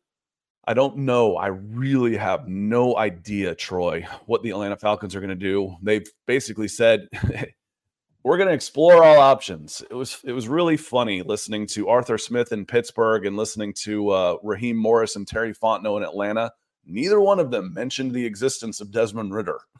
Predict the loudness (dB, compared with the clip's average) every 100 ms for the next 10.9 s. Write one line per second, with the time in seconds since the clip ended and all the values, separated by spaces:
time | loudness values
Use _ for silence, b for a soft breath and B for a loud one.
0 | b b b b -6 -4 -2 0 0 0
1 | -4 -2 -2 -2 -2 -6 b b b b
2 | _ _ 0 2 2 2 2 4 4 4
3 | 0 4 6 8 8 6 6 4 -6 -6
4 | 0 0 4 4 4 4 -2 -4 -2 0
5 | -2 -4 -6 -8 _ _ -2 -2 0 -4
6 | -4 -2 4 4 2 -4 -6 -8 -8 -12
7 | _ _ _ _ _ _ _ -8 -4 2
8 | 2 2 0 2 2 0 -6 -4 -6 -2
9 | -2 -2 -6 -2 0 0 0 -2 -4 -10
10 | -4 -4 -4 -8 -12 -12 -8 -6